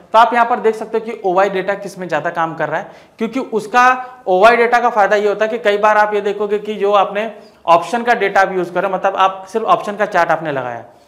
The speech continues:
तो option के chart के हिसाब से अगर trade करें तो उसमें जो breakout, break, breakdown देखते हो तो जिसमें ओवाई सबसे ज़्यादा है उसमें आपको easily, अ, मतलब ये, अ, achievable होता है कि यहाँ पर,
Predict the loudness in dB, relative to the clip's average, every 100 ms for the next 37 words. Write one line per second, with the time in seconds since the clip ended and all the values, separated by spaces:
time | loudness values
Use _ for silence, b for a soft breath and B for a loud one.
0 | b b b _ 6 6 4 -2 0 2
1 | 2 0 0 0 0 -2 -2 -2 -6 -4
2 | -2 -2 -4 -2 -4 -2 -2 0 -2 -2
3 | -6 -4 -6 -4 -6 -6 -6 -8 -6 -8
4 | -8 B B B -8 -8 -6 -8 -4 0
5 | 4 2 0 -8 0 0 2 0 -2 -12
6 | -10 -8 -6 -2 2 2 0 -4 -4 -8
7 | -12 -8 -6 -6 -8 -18 B -6 -6 -2
8 | -4 -2 0 0 2 2 2 2 0 -6
9 | -10 -6 -2 0 0 0 -2 -4 -6 B
10 | _ -6 -2 0 2 0